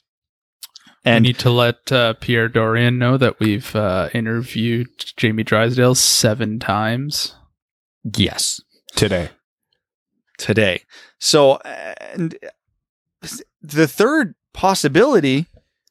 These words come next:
Speaker 1: is these kids could just out and out be lying or over-exaggerating because they've been told to. Maybe the Yzerman said, "Don't say anything about the interviews," and Perfetti said, "Didn't say anything," and maybe Rossi missed that message,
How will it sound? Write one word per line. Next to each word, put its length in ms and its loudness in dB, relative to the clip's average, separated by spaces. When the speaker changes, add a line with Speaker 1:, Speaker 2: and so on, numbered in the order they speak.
Speaker 1:
is 420 0
these 280 0
kids 460 -2
could 200 -2
just 260 -6
out 180 2
and 140 -2
out 220 0
be 160 0
lying 540 2
or 200 0
over-exaggerating 920 0
because 240 0
they've 160 2
been 160 0
told 420 -4
to. 400 -4
Maybe 320 0
the 180 -2
Yzerman 540 -2
said, 240 0
"Don't 260 2
say 180 2
anything 220 2
about 140 2
the 100 0
interviews," 440 0
and 120 -2
Perfetti 400 2
said, 320 0
"Didn't 260 2
say 160 2
anything," 440 -2
and 140 2
maybe 180 2
Rossi 460 0
missed 260 0
that 160 2
message, 420 0